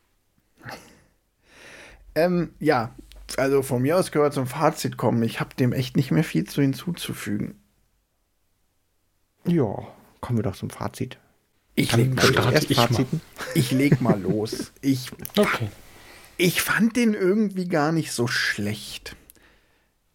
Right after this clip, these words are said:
Speaker 1: Und das ist das Problem. <laughs> Weil ich fand ihn auch nicht gut. Ich fand ihn halt so unglaublich aggressively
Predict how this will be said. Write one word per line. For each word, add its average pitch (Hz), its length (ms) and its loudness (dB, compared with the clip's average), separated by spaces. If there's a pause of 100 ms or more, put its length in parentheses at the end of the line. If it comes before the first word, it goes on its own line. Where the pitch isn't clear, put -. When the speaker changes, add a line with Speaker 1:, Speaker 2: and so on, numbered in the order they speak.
(200)
Speaker 1:
Und 131 240 0
das 135 180 2
ist - 200 0
das 135 120 4
Problem. 120 600 0 (960)
<laughs> - 240 4 (1300)
Weil 127 140 2
ich - 120 0
fand 170 160 2
ihn 190 120 0
auch - 200 -4
nicht 151 280 2
gut. 151 580 0 (340)
Ich - 160 -2
fand 175 260 2
ihn 156 200 2
halt 156 180 0
so 156 160 2
unglaublich 156 1000 0
aggressively 156 1400 2